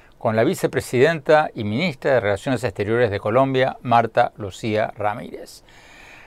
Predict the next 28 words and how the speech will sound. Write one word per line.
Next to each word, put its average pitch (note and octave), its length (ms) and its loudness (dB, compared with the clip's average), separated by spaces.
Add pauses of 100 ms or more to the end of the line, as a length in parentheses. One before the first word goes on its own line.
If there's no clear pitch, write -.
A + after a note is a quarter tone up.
(440)
Hablamos A3 320 4
con E3 140 4
ella F#3 180 4
justo G#3 460 2
antes G3 220 2
de B2+ 80 -2
la B2+ 40 2
invasión A#2+ 460 2
y E3+ 40 0
le B2 80 4
preguntamos A#2+ 460 -2
si - 120 -12
Colombia E3 440 0
se - 160 -4
ve C#3+ 140 4
amenazada A#2 960 2
por G2+ 160 -2
todo G2+ 240 0
esto G#2+ 240 -6
y A2 60 -4
qué - 160 -4
impacto F3+ 520 -4
puede D#3 260 2
tener C#3 280 -2
la C3+ 80 0
invasión A#2 500 -2
de C#3 60 0
Ucrania C#3 560 0